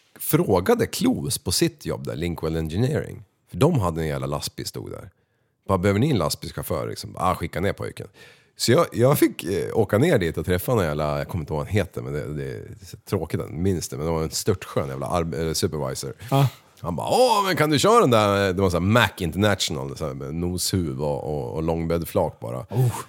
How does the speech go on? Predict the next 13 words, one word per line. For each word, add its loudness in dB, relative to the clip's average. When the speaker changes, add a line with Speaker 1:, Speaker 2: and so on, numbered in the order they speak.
Speaker 1:
Och, -2
och 2
asful -2
egentligen. -6
Speaker 2:
Ja. 4
Speaker 1:
Ja, 8
ja, 6
så 2
jag 4
började 8
ju -2
där, -8
liksom. -8